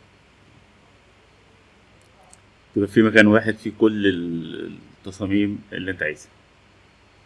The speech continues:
فيساعدك على الابتكار والتخيل، ولو في أي صور مش واضحة هو يبدأ إن هو يوضحها لك، وتقدر تشتغل مع التيم اللي أنت عايزه.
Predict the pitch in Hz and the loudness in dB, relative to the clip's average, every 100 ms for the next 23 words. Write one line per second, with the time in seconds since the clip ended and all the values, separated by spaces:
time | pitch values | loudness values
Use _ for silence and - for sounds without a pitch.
0 | _ _ _ _ _ _ _ _ _ _ | _ _ _ _ _ _ _ _ _ _
1 | _ _ _ _ _ _ _ _ _ _ | _ _ _ _ _ _ _ _ _ _
2 | _ _ _ _ _ _ _ _ _ _ | _ _ _ _ _ _ _ _ _ _
3 | 95 95 113 110 104 - 92 92 90 85 | -2 0 2 2 2 0 0 -2 -6 -8
4 | 82 - - 98 101 92 - - 95 95 | -10 -12 -4 0 0 0 -8 -2 -2 0
5 | 95 92 90 87 - 90 95 98 92 87 | -2 -2 -2 -2 -2 -2 0 -2 -2 -6
6 | 98 95 - 90 87 87 82 82 87 90 | -8 -8 -8 -2 0 0 -2 -6 -2 -2
7 | 92 - _ _ _ - 92 85 - 101 | -4 -8 _ _ _ -4 -2 -2 2 4
8 | 117 - 110 123 127 - - 120 110 101 | 4 0 4 8 8 6 -2 0 0 -2
9 | 87 - 101 98 95 90 85 87 117 | -4 -4 -6 -4 -6 -2 0 0 -6